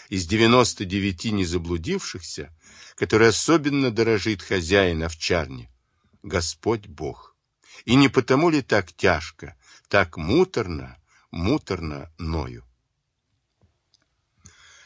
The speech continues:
В двенадцатом часу ночи пароход подходил к пристани Новоселовой.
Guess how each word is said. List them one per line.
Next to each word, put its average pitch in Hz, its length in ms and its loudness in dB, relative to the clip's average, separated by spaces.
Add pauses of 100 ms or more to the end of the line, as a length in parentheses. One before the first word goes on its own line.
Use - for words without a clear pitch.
(360)
В 90 120 -12
двенадцатом 156 800 4
часу 120 360 2
ночи 160 520 2
пароход 92 640 -2
подходил 92 580 -4
к - 100 -20
пристани 107 840 -6
Новоселовой. 76 1080 -6